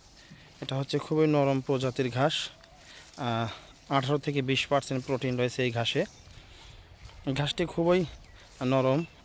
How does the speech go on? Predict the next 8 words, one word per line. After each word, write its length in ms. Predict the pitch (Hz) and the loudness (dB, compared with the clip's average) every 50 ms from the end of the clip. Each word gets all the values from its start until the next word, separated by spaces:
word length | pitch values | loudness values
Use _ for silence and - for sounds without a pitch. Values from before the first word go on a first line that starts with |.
| - - | -8 -6
এবং 240 | 123 120 123 127 120 104 - - - - - - - - - - - - - | -4 -2 -2 -2 -4 -6 -10 -18 -20 -20 -20 -20 -20 -20 -20 -20 -10 -2 -2
উচ্চ 260 | 147 135 - - 143 | -2 -2 0 -2 -4
প্রোটিনযুক্ত। 800 | 127 - - 143 135 - 139 135 127 123 117 - - - 139 196 - - - - - - - - - - - | -2 0 -2 -2 0 0 0 0 0 -2 -4 -4 -2 -2 -2 -2 -4 -10 -20 -20 -20 -20 -20 -20 -18 -6 -4
এই 100 | 123 123 | -2 -2
দেখতে 260 | 120 120 - - 135 | 0 -2 -2 -4 -2
পাচ্ছেন, 300 | 127 131 123 - - 139 | 0 0 0 0 -2 -2
এই 60 | 135 | -2
যে 60 | 127 | -2